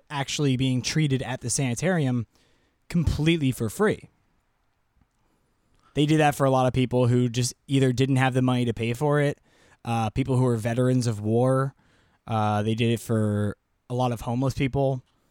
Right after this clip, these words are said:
a lot of people with mental disabilities. Um, but they also, you know, if you had the means,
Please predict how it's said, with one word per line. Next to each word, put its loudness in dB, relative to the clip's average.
a -4
lot 0
of -2
people 2
with -2
mental -4
disabilities. -6
Um, -4
but 0
they 2
also, 2
you 4
know, 2
if -2
you 4
had 0
the 2
means, 0